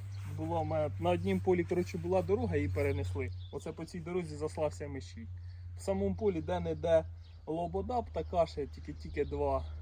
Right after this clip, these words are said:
маленьких листочка. Амброзіїнка така сама, така завбільшечки.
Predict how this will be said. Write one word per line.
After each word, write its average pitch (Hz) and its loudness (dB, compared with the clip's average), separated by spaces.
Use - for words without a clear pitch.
маленьких 143 -2
листочка. 143 -4
Амброзіїнка 160 -4
така 139 -4
сама, 131 -6
така 127 -8
завбільшечки. 135 -10